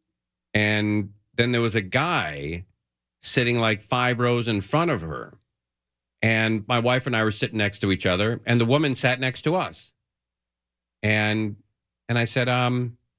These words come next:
I said, "Oh, you, are you alone?" She said, uh, "Yeah, my husband's, uh, five rows in front of us." And I said, "You know what? I'm, I'm gonna go sit with him. He,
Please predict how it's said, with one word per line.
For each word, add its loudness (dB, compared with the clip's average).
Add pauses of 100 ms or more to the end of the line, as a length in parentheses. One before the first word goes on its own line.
(480)
I 2
said, 0
"Oh, 2
you, 2
are 0
you 4
alone?" 2
She -2
said, 0
uh, 0
"Yeah, 2
my 2
husband's, 0 (500)
uh, 2
five 0
rows 2
in 0
front -4
of -10
us." -18 (680)
And 2
I 4
said, -2 (640)
"You 2
know 6
what? 0 (200)
I'm, 2
I'm -2
gonna 2
go 4
sit 0
with -2
him. 0
He, -6